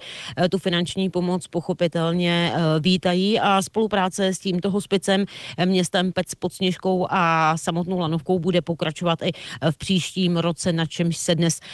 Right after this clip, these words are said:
eh, domluvili. Připomenu, že každý, kdo si zakoupil lístek na lanovku, tak, eh, pěti korunou přispěl na dobrou věc. Takže nejen, že se vyvezl, pochu-, pokochal krásami, ale ještě pomohl hospici.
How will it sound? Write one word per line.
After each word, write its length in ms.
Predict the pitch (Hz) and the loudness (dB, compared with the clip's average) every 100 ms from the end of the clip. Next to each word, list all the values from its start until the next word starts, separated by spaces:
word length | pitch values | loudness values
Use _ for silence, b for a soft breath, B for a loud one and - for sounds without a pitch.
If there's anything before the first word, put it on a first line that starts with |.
| B | B
eh, 120 | - 151 | 0 2
domluvili. 580 | 165 165 180 180 175 143 B B B | 4 4 4 4 2 -2 B B B
Připomenu, 540 | - 262 262 247 240 | -4 -2 0 0 0
že 180 | 214 196 | 2 0
každý, 380 | - 240 220 240 | 0 0 2 0
kdo 160 | 208 220 | 2 0
si 120 | 190 | 0
zakoupil 540 | 185 190 185 175 165 | -2 0 0 0 0
lístek 500 | 160 170 156 - 120 | 2 0 -2 -2 -2
na 140 | 165 185 | 0 2
lanovku, 560 | 202 202 196 214 202 - | 2 0 0 0 0 2
tak, 260 | 156 - | -2 2
eh, 200 | 160 151 135 | 2 2 2
pěti 320 | 180 180 262 | 2 2 0
korunou 240 | - 196 185 175 160 165 B B B B | 0 2 4 4 4 2 B B B B
přispěl 720 | - 233 - - 214 202 196 | -2 0 0 0 4 4 2
na 280 | 185 175 160 | 2 2 0
dobrou 460 | 165 175 160 170 156 | 0 0 4 2 4
věc. 300 | 151 139 - | 2 2 -2
Takže 300 | 170 160 165 | -2 0 2
nejen, 240 | 160 156 | 4 4
že 100 | 160 | 2
se 180 | - 143 B B | 0 -2 B B
vyvezl, 520 | 156 208 247 233 247 233 | -2 2 2 2 2 2
pochu-, 320 | 185 - 170 165 | 0 -2 -4 0
pokochal 480 | 208 180 175 - 135 | 0 2 0 2 0
krásami, 540 | - 190 202 - 196 185 | 0 0 0 0 0 0
ale 220 | 147 165 | 2 2
ještě 260 | 147 - 147 | 2 0 -4
pomohl 360 | 139 131 131 | -2 0 0
hospici. 520 | 117 - 139 - 135 | -2 -4 -4 -2 -4